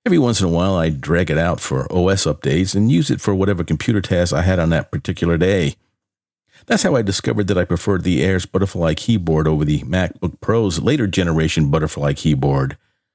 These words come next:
which is somewhat stiffer and cheaper feeling, uh, at least to me. That and the Pro's keyboard is harder on my old fart arthritic fingers.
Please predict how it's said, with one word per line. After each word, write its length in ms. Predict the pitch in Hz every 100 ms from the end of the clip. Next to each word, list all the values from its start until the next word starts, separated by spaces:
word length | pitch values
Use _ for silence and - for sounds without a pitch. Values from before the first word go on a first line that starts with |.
| -
which 160 | -
is 140 | 139 -
somewhat 340 | 160 107 -
stiffer 440 | - - - 92
and 200 | 78 73 - _
cheaper 260 | - 139 -
feeling, 460 | - - 139 131 - _ -
uh, 200 | 90 82 - -
at 60 |
least 240 | 85 95 -
to 60 |
me. 320 | 95 85 65 - _ _ _
That 240 | - -
and 180 | 117 107
the 140 | 95 78
Pro's 400 | - 110 101 -
keyboard 440 | 120 98 90 87
is 100 | 80
harder 360 | - 95 87 82
on 120 | 82
my 280 | 80 78 95
old 240 | 92 92 85
fart 480 | - 82 85 85 - _ _ _ _
arthritic 480 | 92 - 90 - -
fingers. 640 | - 110 92 78 73 -